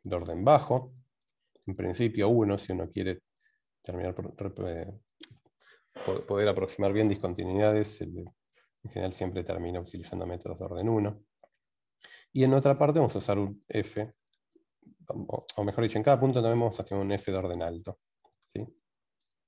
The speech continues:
Un F alto de I más un medio. Y lo que, lo que vamos a hacer, como vieron en teórica, es combinarlos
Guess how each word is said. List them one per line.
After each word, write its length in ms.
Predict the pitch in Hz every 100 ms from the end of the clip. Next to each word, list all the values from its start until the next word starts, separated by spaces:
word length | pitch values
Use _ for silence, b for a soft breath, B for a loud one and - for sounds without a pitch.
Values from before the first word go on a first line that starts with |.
| _ _ _
Un 160 | 107
F 260 | 95 - 101 -
alto 460 | 104 101 104 101
de 140 | 98 87
I 40 |
más 220 | 92 92
un 140 | - 90
medio. 220 | 92 - _ _ _ _ _ -
Y 120 | 104
lo 100 | 98
que, 260 | 98 101 101
lo 120 | 104 104
que 60 |
vamos 240 | 117 120 127
a 40 |
hacer, 260 | 123 156 139
como 260 | 90 87
vieron 300 | 87 92 92
en 100 | 104
teórica, 300 | 123 147 156
es 80 | 139
combinarlos 800 | 98 92 95 110 104 104 110 -